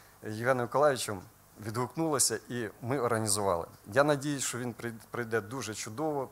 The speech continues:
прекрасній атмосфері. Ця атмосфера вже створюється, ми пройшлися по місцях, якісь,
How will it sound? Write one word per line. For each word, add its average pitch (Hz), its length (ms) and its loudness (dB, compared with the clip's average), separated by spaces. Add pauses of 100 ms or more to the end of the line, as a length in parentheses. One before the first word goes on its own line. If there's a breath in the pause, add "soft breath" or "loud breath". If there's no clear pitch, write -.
прекрасній 120 440 0 (160)
атмосфері. 131 480 2 (380)
Ця - 160 2
атмосфера 131 440 0
вже 110 220 -4
створюється, 135 500 -2
ми 110 140 -2
пройшлися 110 460 0
по - 120 -6
місцях, 113 440 4
якісь, 107 400 0